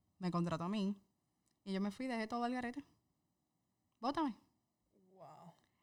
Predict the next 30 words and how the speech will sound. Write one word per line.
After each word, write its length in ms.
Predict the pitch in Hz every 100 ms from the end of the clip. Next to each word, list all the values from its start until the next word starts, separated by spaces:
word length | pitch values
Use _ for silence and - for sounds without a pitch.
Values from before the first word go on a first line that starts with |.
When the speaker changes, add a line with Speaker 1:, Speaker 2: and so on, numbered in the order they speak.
| _
Speaker 1:
El 180 | - 180
jefe 320 | 175 160 180
trató 340 | 180 196 185 190
de 80 | 190 185
ver 180 | 208 190
si 140 | 185 190
podía 320 | 180 165 175
resolver 720 | 185 - 190 190 185 208 214 - _ _ _ _ _ _ _ _ _ _ _ _ _ _
y 920 | 208 196 185 180 175 175 175 170 170 - - _ _ _ _ _ _ _ _ -
lo 280 | 196 185
único 400 | 180 190 220 233
que, 120 | 233 240
pues, 140 | 285 - -
el 140 | 185
jefe, 220 | 185 180 226
pues, 160 | 214
le, 160 | 208 190
le 200 | 202 185
dijo 240 | 196 233
que 80 | 220
le 80 | 185
iba 120 | 185
a 40 |
dar 80 | 202
la 100 | 226
renuncia, 440 | 233 262 269 - 208
le, 300 | 190 190 190
le 120 | 180
iba, 140 | 185 -
le, 520 | 185 180 175 -